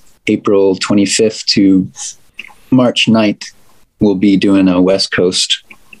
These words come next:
run. Um, which is right after the record comes out. So that'll be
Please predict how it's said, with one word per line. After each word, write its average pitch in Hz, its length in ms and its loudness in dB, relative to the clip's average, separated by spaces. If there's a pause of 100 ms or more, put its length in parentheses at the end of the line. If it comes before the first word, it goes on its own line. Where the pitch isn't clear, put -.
run. 92 320 2 (1600)
Um, 87 260 0
which 90 180 0
is 87 140 -2
right 104 200 0
after 101 240 -2
the 87 140 0
record 92 420 -2 (600)
comes 90 280 0
out. 82 300 -2
So - 200 -2
that'll 87 260 0
be 85 320 -2